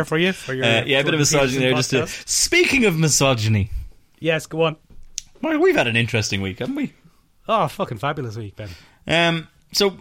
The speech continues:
Speaker 1: we, we, we do reels here, ladies and gentlemen, on our Instagram, on our TikTok, and on our YouTube. You can go check them out now. You can give them a follow. They're down below in the description. Or give us a review somewhere.
Speaker 2: Yeah.
Speaker 1: And, uh, yeah, we, we put up one this week, Michael. A very casual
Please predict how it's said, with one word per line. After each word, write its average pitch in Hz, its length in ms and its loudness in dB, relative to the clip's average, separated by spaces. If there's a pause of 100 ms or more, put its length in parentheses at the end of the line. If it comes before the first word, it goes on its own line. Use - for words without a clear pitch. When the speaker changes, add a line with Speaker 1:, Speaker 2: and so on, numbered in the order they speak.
Speaker 1:
we, 196 320 -14
we, 233 300 -2
we - 140 0
do 123 160 -4
reels 107 460 2 (160)
here, 110 180 -2
ladies 104 220 0
and 98 100 0
gentlemen, 101 380 2
on 104 140 2
our 98 120 4
Instagram, 117 520 0
on 101 120 -2
our 95 80 -2
TikTok, - 600 -4
and 110 140 2
on 104 100 2
our 101 100 2
YouTube. 117 480 2 (200)
You - 80 -8
can 190 40 -8
go 202 100 -2
check - 240 -4
them 98 100 0
out 98 140 0
now. 139 200 2
You 170 80 0
can 110 60 -2
give 104 100 0
them 98 100 0
a 92 40 -4
follow. 135 340 -2
They're 107 140 -4
down 107 200 2
below 101 240 2
in 95 80 0
the 90 60 -2
description. 120 540 -4
Or 392 400 0 (240)
give 165 120 -8
us - 100 -6
a 190 40 0
review 196 320 0
somewhere. 104 360 -2 (680)
Speaker 2:
Yeah. 226 140 -6 (460)
Speaker 1:
And, 135 460 2
uh, 123 260 4 (440)
yeah, 190 240 0
we, 190 240 -2
we 208 160 0
put 254 200 -2
up 269 160 -2
one 202 120 4
this 180 160 2
week, 185 160 0
Michael. 160 360 0 (180)
A - 60 0
very 440 340 2
casual 101 800 0